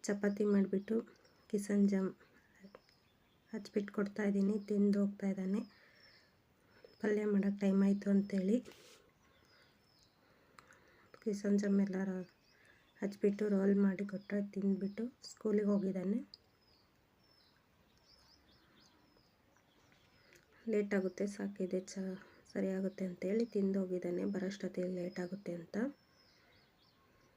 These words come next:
ಈ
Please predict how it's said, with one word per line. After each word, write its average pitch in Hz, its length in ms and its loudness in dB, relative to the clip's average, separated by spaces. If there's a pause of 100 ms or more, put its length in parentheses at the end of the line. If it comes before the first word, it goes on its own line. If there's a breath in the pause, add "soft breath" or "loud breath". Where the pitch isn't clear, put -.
(2500)
ಈ - 20 2